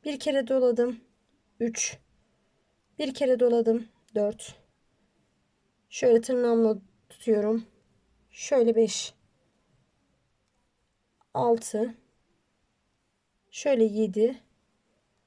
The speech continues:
Şöyle sekiz. Şöyle dokuz.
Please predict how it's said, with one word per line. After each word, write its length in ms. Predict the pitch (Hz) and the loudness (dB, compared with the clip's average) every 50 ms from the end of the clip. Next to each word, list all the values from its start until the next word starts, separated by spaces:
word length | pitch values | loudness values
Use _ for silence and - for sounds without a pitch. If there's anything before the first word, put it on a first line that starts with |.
| _ _ _ _ _ _ _ _ _ _ _ _ _ _ _ _ _ _ _ | _ _ _ _ _ _ _ _ _ _ _ _ _ _ _ _ _ _ _
Şöyle 600 | - - - - - - 269 262 247 226 233 226 | -16 -12 -10 -10 -4 0 2 2 4 4 2 0
sekiz. 880 | 226 - - - - 262 247 233 - 233 226 240 262 - - - - _ _ _ _ _ _ _ _ _ _ _ _ _ _ _ _ _ _ _ _ _ _ _ _ _ _ _ _ | -2 -6 -10 -8 -6 -6 -8 -6 -2 -2 -2 -2 -2 -6 -14 -16 -18 _ _ _ _ _ _ _ _ _ _ _ _ _ _ _ _ _ _ _ _ _ _ _ _ _ _ _ _
Şöyle 540 | - - - - 277 262 247 220 247 262 - _ _ _ _ _ _ _ _ - - - | -20 -12 -4 0 0 2 2 2 0 -2 -4 _ _ _ _ _ _ _ _ -20 -6 -2
dokuz. 580 | - 233 226 226 - 240 254 262 - - - | -2 -2 -2 -2 -2 -2 -2 -2 -6 -14 -20